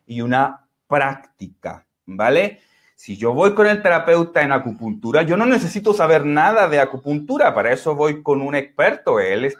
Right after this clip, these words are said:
él es el encargado, él aplica el procedimiento y el procedimiento tiene un efecto de sanación en mi cuerpo, ¿vale? Si tú quieres sanar a través del Reiki, pues esto no funciona como cuando vas con un experto y entregas tu cuerpo para que hagan lo que sea.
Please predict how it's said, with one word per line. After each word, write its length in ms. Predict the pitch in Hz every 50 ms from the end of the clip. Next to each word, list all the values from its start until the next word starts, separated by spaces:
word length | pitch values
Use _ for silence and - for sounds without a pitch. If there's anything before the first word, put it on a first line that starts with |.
| - -
él 200 | 107 104 123 147
es 140 | 160 160 -
el 100 | 147 143
encargado, 640 | 139 135 139 127 110 107 98 98 104 123 147 135
él 100 | 113 123
aplica 400 | 135 139 - - 156 156 156 175
el 100 | 165 160
procedimiento 680 | - 139 143 - 139 131 120 113 107 104 107 107 - -
y 120 | 139 135 139
el 140 | 139 135
procedimiento 840 | - 135 135 131 - 120 113 107 107 117 135 143 143 - - - 117 -
tiene 240 | 147 147 170 190
un 140 | 185 165 139
efecto 720 | 120 - - - - 196 175 - - _ - 101 92 - _ _ _ _ _
de 180 | 107 123 127 127
sanación 640 | - 135 123 120 117 - - 123 127 127 123 - _
en 320 | - 113 117 120 117 120 127
mi 440 | 139 151 170 185 190 180 _ _ _
cuerpo, 640 | _ 120 123 131 131 107 - - - 87 85 - -
¿vale? 380 | 92 113 151 185 160 113 - - _ _ _ _ - - _ _ _
Si 80 | 107
tú 100 | 107 135
quieres 220 | 139 190 214 220 214
sanar 420 | 214 196 185 180 175 170 165 165 -
a 120 | 127 127
través 360 | 123 123 123 127 131 135 131 123
del 200 | 117 107 104 -
Reiki, 600 | 101 104 107 123 143 156 151 - 180 202 202 208
pues 200 | - 120 113 -
esto 280 | 120 120 _ - 135 135
no 180 | 135 143 147
funciona 880 | 143 147 156 151 151 147 151 - 147 127 127 127 127 127 123 120 110 107
como 300 | 110 104 107 104 104 104
cuando 340 | 110 107 104 104 104 101 101
vas 220 | 104 104 110 -
con 140 | - 117 113
un 60 | 113
experto 580 | 113 113 - _ 117 110 110 107 - - 135 127
y 100 | 110 104
entregas 420 | 101 101 - 104 104 107 107 -
tu 140 | - 117 -
cuerpo 320 | 113 110 104 - 117 -
para 120 | 117 101 92
que 80 | 98
hagan 200 | 95 98 98 98
lo 100 | 92 92
que 80 | - 92
sea. 340 | - - 104 95 87 -